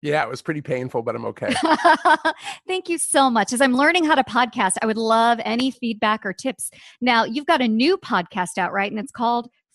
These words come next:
Speaker 2: Friction. So can you tell us a little bit about that and what is organizational friction and maybe what you've learned?
Speaker 1: Sure. So, so we're, I guess, three episodes into our second season. It's, it's produced,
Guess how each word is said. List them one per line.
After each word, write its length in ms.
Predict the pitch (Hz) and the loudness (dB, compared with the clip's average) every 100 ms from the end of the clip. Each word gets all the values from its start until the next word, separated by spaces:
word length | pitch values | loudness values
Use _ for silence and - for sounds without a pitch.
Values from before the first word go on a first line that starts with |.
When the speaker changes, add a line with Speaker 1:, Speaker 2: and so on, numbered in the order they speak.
| _ | _
Speaker 2:
Friction. 560 | - 587 - - 165 180 | -2 -2 -2 -8 -10 -10
So 240 | - 226 | -6 -4
can 160 | 226 254 | -4 -4
you 80 | 294 | -6
tell 240 | - 370 | -6 -6
us 100 | 415 | -6
a 80 | - | -6
little 260 | 247 247 269 | -4 -4 -2
bit 120 | 247 | -4
about 320 | 190 185 214 | 0 -2 -2
that 280 | 226 247 277 | -4 -2 -4
and 240 | 196 190 - - _ - | -4 -6 -10 -20 _ -2
what 200 | 226 240 | 2 4
is 160 | 254 | 2
organizational 720 | 247 226 233 226 220 214 - | 0 -4 -4 -4 -4 -6 -8
friction 540 | 220 - 208 - 277 277 | -10 -10 -12 -4 -2 0
and 180 | 196 180 | -2 -4
maybe 240 | 214 262 | -4 -2
what 220 | 180 208 | -2 -4
you've 180 | 220 196 | -6 -8
learned? 400 | 175 170 196 269 _ _ _ _ _ _ | -8 -8 -8 -10 _ _ _ _ _ _
Speaker 1:
Sure. 400 | - 208 170 101 | -2 2 2 0
So, 260 | - 175 139 - | 0 2 2 0
so 220 | - 170 | 4 4
we're, 340 | 170 151 143 - _ _ - | 6 4 0 -8 _ _ -8
I 60 | 143 | -4
guess, 220 | 139 - | -4 -6
three 260 | - 220 - | -6 0 2
episodes 480 | - 180 180 156 | 2 2 0 0
into 240 | 156 151 147 | -4 -2 0
our 100 | 135 | 0
second 480 | - 143 151 139 - | 0 -2 -2 -8 -8
season. 500 | 143 120 107 117 151 _ - - | -8 -6 -4 -6 -8 _ -20 -6
It's, 380 | 131 127 - - | -6 -6 -14 -14
it's 180 | 135 - | -16 -8
produced, 580 | 156 127 160 175 - | -8 -2 -2 -2 -6